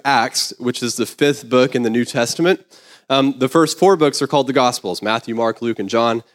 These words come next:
and all four of those books explain the life of Jesus. It's actually four accounts of the life of Jesus.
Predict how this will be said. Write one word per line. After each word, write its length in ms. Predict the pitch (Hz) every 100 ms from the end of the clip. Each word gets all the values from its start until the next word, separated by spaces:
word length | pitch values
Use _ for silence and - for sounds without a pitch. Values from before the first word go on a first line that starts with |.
| -
and 100 | 123
all 120 | 139
four 240 | 143 147
of 60 | 135
those 220 | 127 127
books 380 | 110 120 117 -
explain 500 | - 110 - 120 117
the 80 | 113
life 320 | 104 101 101
of 100 | -
Jesus. 460 | 98 127 127 87 -
It's 120 | 95
actually 280 | 110 117 113
four 220 | - 127
accounts 400 | 151 151 123 120
of 60 | 120
the 60 | 113
life 280 | 117 113
of 60 | 110
Jesus. 420 | - 107 104 -